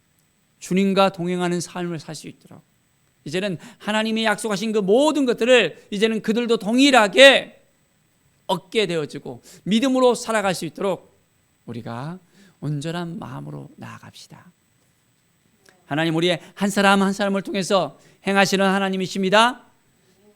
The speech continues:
믿음을 우리가 지켜내고 이 믿음을 통해서 영혼을 살리고 이 민족을 살리고 이 땅을 살리는 하나님의 자녀들로서 왕 같은 제사장으로서 온전하게 살아가기를 간절히 축원드립니다.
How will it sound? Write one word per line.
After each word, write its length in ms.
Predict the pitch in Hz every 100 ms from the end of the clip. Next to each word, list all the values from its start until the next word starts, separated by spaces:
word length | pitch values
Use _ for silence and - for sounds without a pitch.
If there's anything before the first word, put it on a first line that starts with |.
| _ -
믿음을 420 | 147 156 165 170
우리가 580 | 160 160 170 165 220 - _ _
지켜내고 840 | - - 247 214 151 156 202 143 -
이 120 | 233 233
믿음을 340 | 247 262 262
통해서 640 | 226 208 170 214 139 - _ _ _ 151
영혼을 380 | 165 185 196 202
살리고 600 | - 214 214 208 214 214 -
이 180 | - 247
민족을 400 | 262 262 262 269
살리고 800 | - 269 262 233 240 - - _ _ _ -
이 200 | 214 214
땅을 280 | 269 262 262
살리는 640 | - 277 269 302 220 - - _ _
하나님의 800 | - 233 247 254 269 277 277 - -
자녀들로서 760 | 320 294 277 226 196 202 160 - -
왕 260 | 208 269
같은 360 | 285 277 277 247
제사장으로서 920 | - 196 208 196 190 160 208 151 - _ _
온전하게 540 | 160 196 190 202 196 196
살아가기를 440 | 196 190 175 180
간절히 680 | 185 196 208 247 240 - -
축원드립니다. 1300 | - 247 220 214 208 196 202 196 190 240 285 320 -